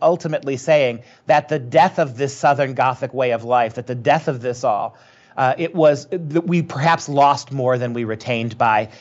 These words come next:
going to this sort of full-throated, earthy, uh, Stanley Kowalski existence. And in the novel, by the way, the novel at this time period that strikes me the most similar to this in tone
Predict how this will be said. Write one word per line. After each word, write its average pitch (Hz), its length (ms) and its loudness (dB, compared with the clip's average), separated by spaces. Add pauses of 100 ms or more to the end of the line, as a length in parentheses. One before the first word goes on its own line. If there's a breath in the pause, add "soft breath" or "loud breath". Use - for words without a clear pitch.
(140)
going 143 380 4
to 131 100 -8
this 117 220 -4
sort 120 240 -2
of 113 80 -4
full-throated, 127 960 -2 (200 loud breath)
earthy, 131 540 0 (160 loud breath)
uh, 120 240 0
Stanley 131 440 0
Kowalski 127 560 0
existence. 135 420 -6
And 151 120 -6
in 147 80 -4
the 143 60 -6
novel, 214 380 2
by 127 160 4
the 123 100 -2
way, 117 200 -2 (280 loud breath)
the 143 140 2
novel 170 480 4
at 143 100 -2
this 139 180 -6
time 131 260 -2
period 131 320 -4
that 123 120 -2
strikes 139 340 0
me 143 120 -4
the 127 100 2
most 131 320 2
similar 190 440 2
to 208 120 -2
this 196 220 -4
in 202 80 -4
tone 196 340 0